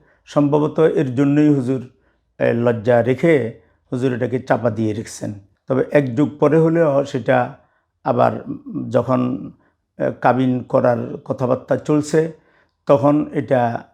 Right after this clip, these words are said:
যে কোনোভাবে ওনাদের পারিবারিক সমস্যার কারণে উনি আবার ওই মহিলাকে তালাকও দিয়েছেন। তো আমরা জামিয়া ওসমানিয়ার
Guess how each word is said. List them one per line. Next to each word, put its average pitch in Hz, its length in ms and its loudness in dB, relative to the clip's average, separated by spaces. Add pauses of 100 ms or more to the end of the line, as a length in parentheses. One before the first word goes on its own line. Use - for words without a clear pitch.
(160)
যে 135 140 2
কোনোভাবে 156 440 2
ওনাদের 139 420 0
পারিবারিক 123 540 -2
সমস্যার 127 480 -6
কারণে 147 300 2
উনি 127 200 -2
আবার 117 440 -2
ওই 135 140 -2
মহিলাকে 120 460 -2
তালাকও 117 440 0
দিয়েছেন। 104 520 -8 (320)
তো 135 80 4
আমরা 143 520 2 (100)
জামিয়া 135 340 2
ওসমানিয়ার 131 500 -4